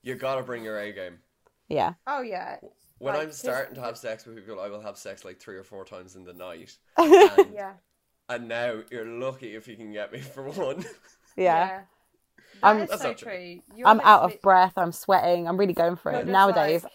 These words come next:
Speaker 2: I'm dead fishing it.
Speaker 3: You're just like, "You, you sort yourself out."
Speaker 2: Yeah, please. Even if it's just over me, whatever. <laughs> Like,
Speaker 3: Yeah.
Speaker 2: I'm tired. I've got work in the morning.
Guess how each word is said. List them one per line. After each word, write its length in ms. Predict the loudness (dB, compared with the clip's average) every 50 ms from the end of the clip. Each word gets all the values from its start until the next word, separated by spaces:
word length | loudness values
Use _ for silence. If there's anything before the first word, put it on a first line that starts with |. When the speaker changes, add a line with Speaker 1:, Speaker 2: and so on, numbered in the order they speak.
| -6
Speaker 2:
I'm 240 | -4 -4 -4 -4 -2
dead 180 | 0 -2 0 -2
fishing 260 | -4 -8 -8 -8 -12
it. 120 | -12 -12 -14 _ _ _ _ _ -20
Speaker 3:
You're 80 | -20 -20
just 260 | -20 -20 -20 -20 -18
like, 280 | -16 -14 -14 -14 -16 _ -20 -20 -20 -20
"You, 380 | -20 -20 -18 -18 -20 -20 -20 -20 -20 -20 -20
you 200 | -20 -20 -20 -20
sort 220 | -20 -20 -20 -20 -20
yourself 260 | -20 -20 -20 -20 -20 _ -20
out." 220 | -18 -18 -16 -12 -6
Speaker 2:
Yeah, 200 | -4 -2 -2 -2
please. 460 | -4 -6 -6 -6 -4 -6 -6 -10 -8 -6
Even 160 | -4 -2 -2 -2
if 100 | -2 -4
it's 100 | -6 -8
just 140 | -8 -8 -6
over 160 | -6 -6 -6
me, 200 | -8 -10 -12 -12 -12
whatever. 380 | -10 -10 -10 -10 -10 -10 -10 -8 -4
<laughs> 40 | 4
Like, 260 | 8 8 10 8 10
Speaker 3:
Yeah. 80 | 10 10
Speaker 2:
I'm 100 | 10 10
tired. 300 | 8 6 6 6 6 4
I've 80 | 2 0
got 100 | 0 0
work 160 | 0 0 -2
in 60 | -4 -8
the 60 | -10
morning. 320 | -10 -12 -12 -12 -14 -16